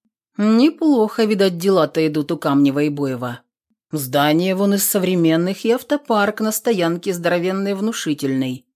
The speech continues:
Даже парочка бронемашин вон с логотипами. Народ в чоповской форме при кобурах, значит, и лицензия у них на оружие имеется. По-серьезному все выходит.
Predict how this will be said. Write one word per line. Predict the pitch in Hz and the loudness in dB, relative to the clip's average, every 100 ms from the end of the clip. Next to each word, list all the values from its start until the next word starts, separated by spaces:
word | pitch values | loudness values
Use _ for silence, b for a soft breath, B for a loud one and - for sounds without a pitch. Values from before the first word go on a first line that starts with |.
| _ _ _ _ - | _ _ _ _ -2
Даже | 175 175 214 277 302 | 0 2 2 2 0
парочка | 311 220 208 226 - - 220 | 0 0 2 0 -2 -2 2
бронемашин | 208 202 226 240 - 175 165 | 2 2 2 -2 -2 0 2
вон | 151 151 | 2 0
с | - | 0
логотипами. | 156 160 156 147 135 135 127 - _ _ _ _ _ | -2 -4 -4 -4 -2 -2 -4 -12 _ _ _ _ _
Народ | 156 170 170 254 - | 2 4 4 2 -2
в | |
чоповской | - 156 143 - 156 | -6 -4 -2 0 -2
форме | 147 160 147 147 | 0 -2 2 2
при | 131 143 | 2 -2
кобурах, | - 135 139 131 151 - _ _ - | -2 -2 -2 -2 -4 -10 _ _ -10
значит, | 127 147 147 151 - 190 - | 0 2 2 2 -2 -4 -4
и | 156 156 | 0 2
лицензия | 160 247 - 240 233 214 226 | 2 0 2 4 4 4 2
у | |
них | 202 190 - | 2 0 0
на | 226 226 | 0 0
оружие | 147 135 147 160 | -2 -2 0 0
имеется. | 190 160 107 - 98 98 - _ _ _ _ _ - | 0 -2 -4 -6 -6 -8 -12 _ _ _ _ _ -8
По-серьезному | 147 185 - 320 320 233 214 233 285 247 151 | -4 -4 -4 -2 0 2 0 4 4 6 2
все | - 143 120 | -2 -4 -4
выходит. | 143 - 127 101 - | -6 -6 -8 -10 -14